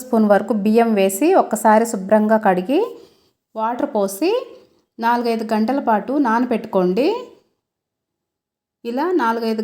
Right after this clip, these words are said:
గంటల తర్వాత మనకి పప్పు బాగా నానిపోయింది కదా, నీళ్ళను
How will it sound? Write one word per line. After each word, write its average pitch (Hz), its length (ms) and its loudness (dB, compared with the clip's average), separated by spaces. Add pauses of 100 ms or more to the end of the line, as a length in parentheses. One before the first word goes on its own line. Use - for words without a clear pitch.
గంటల 214 280 0 (100)
తర్వాత 180 380 0 (120)
మనకి 196 340 2 (600)
పప్పు 226 220 -6 (120)
బాగా 220 200 4 (120)
నానిపోయింది 208 680 -2
కదా, 214 180 2 (580)
నీళ్ళను 233 340 0